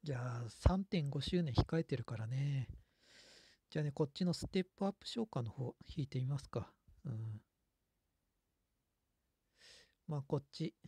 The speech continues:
の五百ジェムで召喚十連できるやつね。これね、最後がね、星五悪魔一体確定っていうけど、絶対ね、ろくでもないやつで <laughs> 出てくると思うんだよね。よし。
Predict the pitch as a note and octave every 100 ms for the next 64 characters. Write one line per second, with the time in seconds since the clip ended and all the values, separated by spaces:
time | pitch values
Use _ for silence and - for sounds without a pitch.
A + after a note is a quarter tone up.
0 | - E3+ D#3 C#3 C3+ D3+ - D3 - -
1 | - D3+ D3 C3+ A2+ - - - C3+ -
2 | A#2+ B2 C3 B2+ B2+ B2 A#2+ - C3+ A2
3 | - D3 C3+ - - _ _ - - -
4 | - _ D3+ C3 C3+ C3 - A#3 B3+ F#3
5 | A#2 B2 - C3+ E3 D#3 D#3+ - D3+ A2
6 | - - C3 B2+ - - D3+ - B2+ -
7 | A2 - B2+ - F#3 F3+ D#3 C#3 E3 E3+
8 | F3+ F#3+ D3+ B2 G2+ - - - - C#3+
9 | C#3+ A2 - G#2+ A2 G#2 G2 G2 F#2 -
10 | _ _ _ _ _ _ _ _ _ _
11 | _ _ _ _ _ _ - - - _
12 | _ _ _ - - - - -